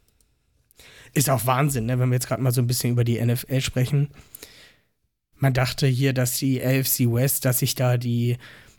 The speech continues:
die Mannschaften gegenseitig die Siege klauen, alle irgendwie Playoff-Anwärter und, äh, ja, keine Ahnung,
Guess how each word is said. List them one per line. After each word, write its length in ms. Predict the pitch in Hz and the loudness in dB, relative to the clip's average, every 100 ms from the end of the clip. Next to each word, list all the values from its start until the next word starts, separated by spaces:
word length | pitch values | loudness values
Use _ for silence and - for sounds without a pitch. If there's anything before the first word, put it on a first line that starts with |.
| - | -4
die 80 | 139 | 0
Mannschaften 520 | 127 131 143 127 143 | 0 0 -2 -2 -2
gegenseitig 640 | 123 139 143 139 135 139 127 | 0 0 2 0 0 -2 -2
die 260 | 147 135 | 0 0
Siege 340 | 120 151 151 143 | 2 0 0 -2
klauen, 460 | - 139 131 139 | 0 0 2 0
alle 260 | - 135 139 | 0 0 0
irgendwie 580 | 131 139 - 139 135 135 | 0 -2 -2 0 0 0
Playoff-Anwärter 1900 | 143 - 135 135 139 127 139 - - - - 135 135 127 131 131 135 131 123 | -4 -4 0 2 0 0 0 -2 -6 -6 -2 0 2 2 0 0 0 0 0
und, 420 | 123 123 120 - | 0 0 0 -2
äh, 260 | 113 120 123 - - | -2 -2 -2 -8 -8
ja, 180 | 117 110 | -6 -6
keine 280 | - 113 107 | -6 -6 -4
Ahnung, 300 | 120 120 | -2 -2